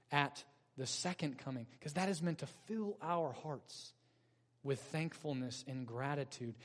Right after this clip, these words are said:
Because who's at the heart of all of this? These things are ours, but they've been wrought by the hand of Almighty God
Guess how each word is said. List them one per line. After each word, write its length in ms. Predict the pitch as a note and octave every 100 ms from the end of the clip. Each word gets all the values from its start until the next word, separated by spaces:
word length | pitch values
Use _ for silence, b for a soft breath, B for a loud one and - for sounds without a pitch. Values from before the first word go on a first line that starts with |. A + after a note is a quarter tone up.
| B
Because 260 | - D3 D3+
who's 180 | F#3+ G#3
at 80 | G#3
the 80 | D#3+
heart 240 | F3+ F#3+
of 100 | D3
all 200 | E3 F#3+
of 140 | B2+
this? 200 | A#2+ A#2+ - B B
These 300 | C#3 G3 -
things 300 | G#3 A3 F3+ -
are 280 | F3 G3+ -
ours, 420 | E3+ F#3+ F3 C3
but 220 | - -
they've 200 | D3 D3
been 220 | B2 C#3 A#2+
wrought 380 | C3 D3 D3
by 160 | C3+ C3
the 80 | B2+
hand 320 | - C3+ B2+
of 100 | A2+
Almighty 420 | A#2+ B2 A#2+ A2
God 400 | G#2 G#2+ A2 G#2